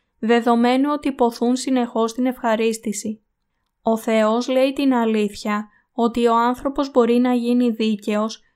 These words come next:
μόνο πιστεύοντας το Ευαγγέλιο του Ύδατος και του Πνεύματος που μας έχει δώσει ο Κύριος. Δεν μπορούμε να μπούμε στη Βασιλεία των Ουρανών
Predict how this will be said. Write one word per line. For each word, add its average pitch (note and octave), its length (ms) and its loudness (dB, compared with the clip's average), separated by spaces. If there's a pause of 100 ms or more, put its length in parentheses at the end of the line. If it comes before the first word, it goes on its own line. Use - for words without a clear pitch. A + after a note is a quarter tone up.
(160)
μόνο D4 360 2
πιστεύοντας A3 800 -2
το A3 100 -6
Ευαγγέλιο G#3+ 760 -2
του A3 100 -4
Ύδατος G#3+ 420 -4
και A3+ 140 -6
του A3 120 -6
Πνεύματος G#3 640 -4
που A3+ 100 -4
μας G#3 260 -2
έχει G#3+ 280 -6
δώσει G#3 360 -6
ο G#3 60 -2
Κύριος. G3+ 680 -4 (680)
Δεν B3+ 160 2
μπορούμε D4 420 2
να A3+ 160 2
μπούμε G#3+ 300 2
στη A#3 180 -4
Βασιλεία G#3+ 640 0
των G#3 180 0
Ουρανών G3+ 640 0